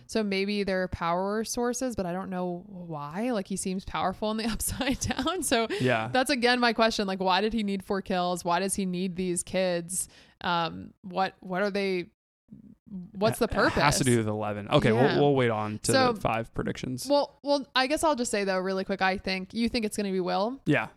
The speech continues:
Speaker 1: I think that Mike makes the most sense just because the only character arc that he has this season is, like, "You're the heart. Look, you're at the top of this, like, battle line fighting this dragon with a
Speaker 2: Mm-hmm.
Speaker 1: shield and Will's painting."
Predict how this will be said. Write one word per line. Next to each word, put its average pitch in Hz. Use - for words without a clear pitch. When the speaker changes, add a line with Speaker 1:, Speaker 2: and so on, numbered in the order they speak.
Speaker 1:
I 226
think 254
that 196
Mike 190
makes 208
the 220
most 208
sense 208
just 190
because 185
the 196
only 240
character 175
arc 180
that 175
he 180
has 175
this 202
season 214
is, 190
like, 175
"You're 262
the 254
heart. 233
Look, 262
you're 254
at 269
the 240
top 233
of 214
this, 214
like, 196
battle 202
line 180
fighting 190
this 185
dragon 175
with 185
a 123
Speaker 2:
Mm-hmm. 214
Speaker 1:
shield 180
and 185
Will's 185
painting." 175